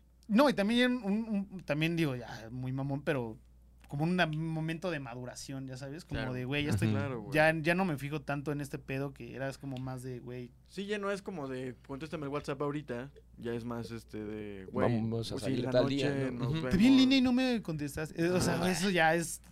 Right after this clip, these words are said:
Speaker 4: Sí,
Speaker 1: otra,
Speaker 4: güey.
Speaker 1: ya.
Speaker 4: Ya pasó ese, ese,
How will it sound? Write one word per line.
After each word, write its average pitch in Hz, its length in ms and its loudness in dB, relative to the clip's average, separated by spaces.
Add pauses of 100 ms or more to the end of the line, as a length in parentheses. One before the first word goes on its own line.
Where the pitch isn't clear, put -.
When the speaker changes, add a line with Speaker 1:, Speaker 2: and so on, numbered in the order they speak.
(240)
Speaker 4:
Sí, 147 400 2
Speaker 1:
otra, 107 280 -2
Speaker 4:
güey. 147 100 -8
Speaker 1:
ya. 151 280 2 (440)
Speaker 4:
Ya 139 140 4
pasó 151 580 6
ese, 143 240 6
ese, 123 260 -2